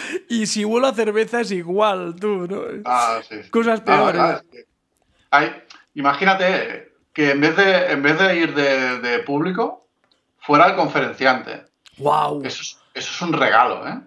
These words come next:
Speaker 1: Bueno,
Speaker 2: Eso
Speaker 1: porque
Speaker 2: es un
Speaker 1: empiezas la conferencia.
Speaker 2: Claro,
Speaker 1: Es que
Speaker 2: es un
Speaker 1: empiezas
Speaker 2: regalo.
Speaker 1: la conferencia con los pantalones
Speaker 2: Entonces,
Speaker 1: arremangados y descalzo como un
Speaker 2: claro.
Speaker 1: pescador.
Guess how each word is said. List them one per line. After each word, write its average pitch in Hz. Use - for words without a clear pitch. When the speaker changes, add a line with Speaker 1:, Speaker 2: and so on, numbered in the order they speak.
Speaker 1:
Bueno, 170
Speaker 2:
Eso 214
Speaker 1:
porque 202
Speaker 2:
es 180
un 175
Speaker 1:
empiezas 185
la 247
conferencia. 185
Speaker 2:
Claro, 131
Speaker 1:
Es 156
que 226
Speaker 2:
es 196
un 147
Speaker 1:
empiezas -
Speaker 2:
regalo. 262
Speaker 1:
la -
conferencia 240
con 269
los 214
pantalones 160
Speaker 2:
Entonces, 233
Speaker 1:
arremangados 240
y 294
descalzo 233
como 220
un 214
Speaker 2:
claro. 220
Speaker 1:
pescador. 247